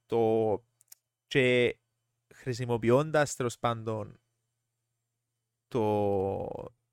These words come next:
ξέρεις, τη δύναμη σου, αν μπορείς να αντιδράσεις όπως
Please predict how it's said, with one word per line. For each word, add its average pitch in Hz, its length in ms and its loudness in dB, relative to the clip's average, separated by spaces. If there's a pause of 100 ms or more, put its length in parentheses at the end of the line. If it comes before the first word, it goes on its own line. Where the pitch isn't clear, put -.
(300)
ξέρεις, 143 180 0
τη 127 120 -6
δύναμη 143 460 -2
σου, - 160 -4
αν 127 60 -4
μπορείς 117 180 0
να 139 60 -2
αντιδράσεις 113 840 -2 (680)
όπως 127 640 4